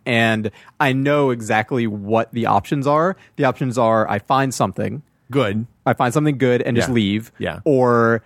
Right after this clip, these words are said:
Speaker 1: there's a disease there and it just kills one of my crew members.
Speaker 2: And crew
Speaker 1: And
Speaker 2: members are super valuable.
Speaker 1: Yeah, and there's nothing you can do about
Speaker 2: Yeah.
Speaker 1: it.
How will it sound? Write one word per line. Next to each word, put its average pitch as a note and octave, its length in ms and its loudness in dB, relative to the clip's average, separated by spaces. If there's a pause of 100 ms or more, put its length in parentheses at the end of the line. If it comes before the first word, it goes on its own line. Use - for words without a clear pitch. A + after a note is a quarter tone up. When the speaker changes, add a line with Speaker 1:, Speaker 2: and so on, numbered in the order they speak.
(140)
Speaker 1:
there's C3 160 2
a B2+ 80 0
disease A#2+ 520 0
there G2+ 280 2
and A2+ 120 0
it G#2+ 60 -4
just G#2+ 220 -8
kills B2 420 -2
one B2 100 0
of A2+ 60 -2
my A2 140 0
crew B2+ 200 -2
members. G2+ 600 -4
Speaker 2:
And C#3 100 0
crew E3+ 140 -2
Speaker 1:
And E3+ 60 -2
Speaker 2:
members C#3 260 0
are C3 60 0
super E3+ 300 0
valuable. G#2 340 0
Speaker 1:
Yeah, G#2 140 2
and C3 140 0
there's A#2 140 -2
nothing C3 260 0
you A#2+ 100 -2
can C#3+ 140 -2
do B2 140 2
about G2 260 0
Speaker 2:
Yeah. G#2 80 0
Speaker 1:
it. - 80 -6